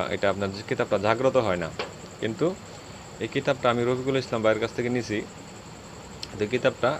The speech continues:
আমি জাগ্রত করছি, আমার কিতাব জাগ্রত কিতাব, কারণ এই কিতাব কথা বলে,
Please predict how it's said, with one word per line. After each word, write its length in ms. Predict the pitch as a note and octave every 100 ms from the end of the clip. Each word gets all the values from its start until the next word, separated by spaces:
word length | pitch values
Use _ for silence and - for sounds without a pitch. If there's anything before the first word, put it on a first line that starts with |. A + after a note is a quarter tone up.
| - - E3
আমি 160 | G2+ A2+
জাগ্রত 340 | A#2 B2 C#3 D3
করছি, 240 | C#3+ -
আমার 180 | A2+ A2+
কিতাব 260 | A#2 A2+ A2+
জাগ্রত 320 | A2 A2 A#2+
কিতাব, 320 | B2 A#2 G#2+ A#2+ - -
কারণ 200 | G2+ G#2+ C3 - - - - - - -
এই 80 | -
কিতাব 260 | D#3 D3+ D#3 -
কথা 200 | D3 G#2
বলে, 220 | F#2+ D2+